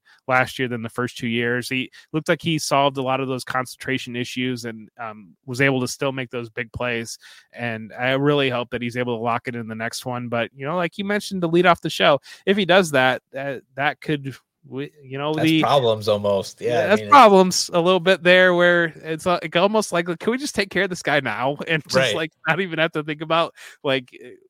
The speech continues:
Speaker 1: do we have to franchise tag him? Like, we saw Dalton Schultz get the franchise tag and,
Speaker 2: Yeah, he's
Speaker 1: and Mike Gesicki
Speaker 2: terrible.
Speaker 1: get franchise
Speaker 2: Yeah.
Speaker 1: tag. And, and
Speaker 2: Yeah.
Speaker 1: so it's, uh, it's one of those that, yeah, you know, anytime that your stud quarterback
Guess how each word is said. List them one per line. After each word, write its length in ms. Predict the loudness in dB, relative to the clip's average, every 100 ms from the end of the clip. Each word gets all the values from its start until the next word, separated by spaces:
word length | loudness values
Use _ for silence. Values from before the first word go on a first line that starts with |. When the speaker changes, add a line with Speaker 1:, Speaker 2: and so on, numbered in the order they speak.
| -12
Speaker 1:
do 120 | -4
we 80 | -2
have 80 | -2
to 80 | -4
franchise 540 | -4 -2 0 0 0
tag 240 | 0 0 0
him? 160 | -4
Like, 160 | -2 -2
we 140 | 0
saw 160 | 0 -2
Dalton 340 | 0 -2 -2
Schultz 380 | -6 -2 0 -2
get 120 | -4
the 120 | -6 -8
franchise 520 | -8 -10 -12 -14 -12
tag 340 | -12 -10 -6
and, 60 | -4
Speaker 2:
Yeah, 60 | -4
he's 120 | -6
Speaker 1:
and 100 | -4
Mike 100 | -2
Gesicki 200 | -2 -2
Speaker 2:
terrible. 260 | -4 -4 -6
Speaker 1:
get 160 | -6 -4
franchise 420 | -8 -6 -8 -10
Speaker 2:
Yeah. 120 | -12
Speaker 1:
tag. 220 | -12 -12 -16 _ _ _ -6
And, 180 | -4
and 260 | -4 -8 -10
Speaker 2:
Yeah. 80 | -4
Speaker 1:
so 180 | 0 0
it's, 220 | 0 -2
uh, 240 | -2 -2 -8 _ _ _ -10
it's 180 | -8 -2
one 120 | 0
of 80 | 2
those 300 | 2 0 -2
that, 300 | -4 -4 -8
yeah, 420 | -6 -4 -4 -8 -14
you 260 | -12 -6 -2
know, 140 | 0
anytime 560 | 0 -2 0 0 0 0
that 320 | 0 0 -2
your 480 | -2 0 0 -2 -4
stud 320 | 0 0 0
quarterback 500 | 0 0 2 2